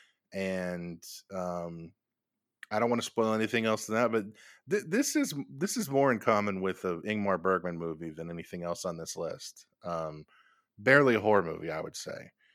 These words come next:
Um, yeah, hard watch. I mean, you just, you just kinda gotta see it. You know what I mean? It really, it really is something. Yeah.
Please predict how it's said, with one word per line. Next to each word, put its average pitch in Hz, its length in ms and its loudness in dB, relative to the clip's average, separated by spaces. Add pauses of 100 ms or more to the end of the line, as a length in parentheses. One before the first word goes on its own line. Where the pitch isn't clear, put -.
(400)
Um, 85 580 -2 (1500)
yeah, 104 340 0 (160)
hard 156 760 4
watch. - 580 -6 (160)
I 101 100 2
mean, 107 160 -2
you 117 140 -2
just, 127 340 -4 (420)
you 117 180 0
just 117 200 -2
kinda 107 180 6
gotta 85 220 2
see 90 240 -4
it. - 160 -10 (140)
You 98 140 0
know 98 80 2
what 92 80 0
I 92 40 -2
mean? 92 220 -2
It 104 240 -2
really, 101 560 2 (800)
it 113 120 2
really 123 260 6
is 107 180 4
something. - 400 -4 (200)
Yeah. 98 280 0